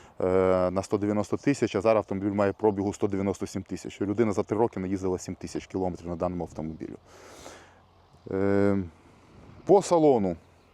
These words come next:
Салон дуже цікавий, вона ніби маленька, але разом з тим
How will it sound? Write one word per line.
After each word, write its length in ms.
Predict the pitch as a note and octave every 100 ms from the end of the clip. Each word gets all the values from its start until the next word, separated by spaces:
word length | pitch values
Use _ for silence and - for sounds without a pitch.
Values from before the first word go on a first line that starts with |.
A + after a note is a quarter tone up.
| _ - - - _
Салон 460 | - C#3+ D3+ D#3 G#2+ - _
дуже 240 | A#2 C3
цікавий, 500 | B2+ C3+ - F#3 F#3
вона 220 | A#2 C3+ C#3
ніби 260 | C#3 B2
маленька, 580 | B2 A#2+ D3 D#3+ D#3+ C#3 - _ _ - - - -
але 240 | F#2 A#2+ B2
разом 480 | C#3+ B2+ B2 G#2
з 100 | -
тим 300 | - B2+ A#2+